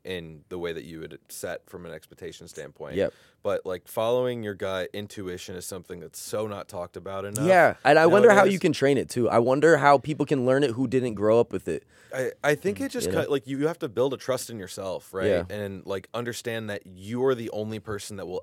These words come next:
Speaker 1: always have your best intentions in mind.
Speaker 2: Yeah, yeah.
Speaker 1: With no compromise.
Speaker 2: Yeah.
Speaker 1: It should be that way.
Speaker 2: For sure.
Speaker 1: Right? Like,
Speaker 2: Yep.
Speaker 1: it, everybody has an agenda of some sort and
Speaker 2: Yep.
Speaker 1: will always, more times than not, prioritize their own personal agenda over, like, the,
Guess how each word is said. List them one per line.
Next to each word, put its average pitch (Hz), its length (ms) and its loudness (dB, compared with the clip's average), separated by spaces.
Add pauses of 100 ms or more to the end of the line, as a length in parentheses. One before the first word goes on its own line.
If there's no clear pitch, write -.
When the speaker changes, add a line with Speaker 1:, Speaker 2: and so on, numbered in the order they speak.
Speaker 1:
always 95 340 -2
have 98 160 -10
your 92 100 -10
best 95 240 -10
intentions 90 460 -14
in 85 100 -16
mind. 69 300 -16
Speaker 2:
Yeah, 104 180 2
yeah. 95 200 2 (100)
Speaker 1:
With 104 160 -6
no 104 200 0
compromise. 85 720 -10
Speaker 2:
Yeah. 92 220 4
Speaker 1:
It 104 100 -10
should 139 240 -6
be 104 140 -8
that 92 220 -8
way. 76 260 -14
Speaker 2:
For 98 160 -2
sure. 90 200 -2
Speaker 1:
Right? 101 220 0
Like, 98 300 -4
Speaker 2:
Yep. 101 220 2 (180)
Speaker 1:
it, 120 200 -2 (120)
everybody 135 560 -2
has 104 320 -6
an 107 80 -10
agenda 95 580 -8
of 95 160 -6
some 92 360 -8
sort 110 360 -4
and 98 100 -6
Speaker 2:
Yep. 92 100 4
Speaker 1:
will - 200 -2
always, 104 360 -4 (420)
more 107 260 -6
times 113 220 -10
than 101 100 -12
not, 95 160 -12
prioritize 92 520 -6
their 92 340 -4
own 90 380 -8 (320)
personal 95 640 -6
agenda 90 560 -8
over, 90 480 -4 (420)
like, 95 220 -10
the, 98 120 -8